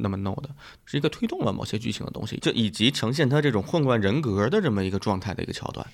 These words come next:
因为小孩儿也死了呀，那你小孩儿不死才是刻意的，就你怎么着小孩儿都不能死，我觉得才是刻意。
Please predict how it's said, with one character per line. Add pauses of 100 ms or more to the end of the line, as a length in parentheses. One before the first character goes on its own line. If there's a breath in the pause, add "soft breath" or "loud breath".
因
为
小
孩
儿
也
死
了
呀， (300)
那
你
小
孩
儿
不
死
才
是
刻
意
的，
就
你
怎
么
着
小
孩
儿
都
不
能
死，
我
觉
得
才
是
刻
意。